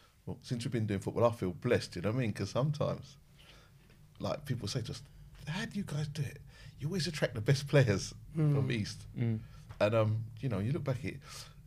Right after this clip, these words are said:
Speaker 1: we do tend to attract the better players, so they dictate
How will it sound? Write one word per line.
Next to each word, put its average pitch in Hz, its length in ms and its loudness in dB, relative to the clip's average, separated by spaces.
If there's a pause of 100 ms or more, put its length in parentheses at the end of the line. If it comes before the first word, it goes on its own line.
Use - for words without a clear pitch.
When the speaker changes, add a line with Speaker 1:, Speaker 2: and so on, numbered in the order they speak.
(120)
Speaker 1:
we 131 80 0
do 180 220 0
tend 127 280 2
to 107 120 0
attract - 300 0 (420)
the 107 80 -2
better 98 260 0
players, 117 400 4
so 101 200 0 (960)
they 123 160 4
dictate - 540 0